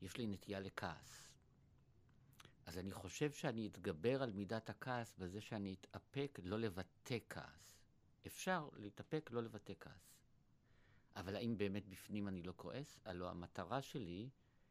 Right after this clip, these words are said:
היא באמת לא לכעוס. לא לבטא או כן לבטא זה חיצוני.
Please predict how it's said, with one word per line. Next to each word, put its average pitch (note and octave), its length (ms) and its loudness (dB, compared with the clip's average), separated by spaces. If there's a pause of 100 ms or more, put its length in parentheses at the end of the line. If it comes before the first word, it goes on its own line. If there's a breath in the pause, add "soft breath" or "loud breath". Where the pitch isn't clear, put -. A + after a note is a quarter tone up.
(160 soft breath)
היא F#2+ 80 -2
באמת F#2 340 2
לא G2+ 100 0
לכעוס. - 520 -4 (880 soft breath)
לא A2 180 8
לבטא C#3 440 4 (100)
או G#2 140 -2
כן D3 180 2
לבטא G2+ 560 0 (120)
זה G2 120 -4
חיצוני. A2+ 520 -2